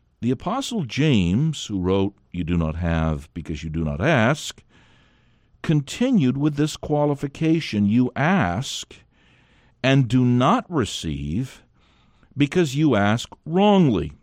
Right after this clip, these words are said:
to spend it on your passions," like your passion for a Cadillac. See, God is good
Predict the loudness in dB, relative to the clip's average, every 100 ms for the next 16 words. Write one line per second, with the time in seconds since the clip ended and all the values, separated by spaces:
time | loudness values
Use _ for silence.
0 | _ _ _ _ -10 -8 -4 0 2 0
1 | -2 -2 -2 -4 -4 -4 -2 0 0 -2
2 | -6 -8 -12 -18 _ _ _ -6 -6 -6
3 | _ _ -10 -10 -8 -8 -8 -8 -12 -12
4 | -14 -14 -8 -4 -4 -4 -8 -20 _ -20
5 | _ -20 _ _ _ -6 0 0 0 -6
6 | -4 0 2 2 0 -8 _ _ -2 -2
7 | -6 0 2 2 -2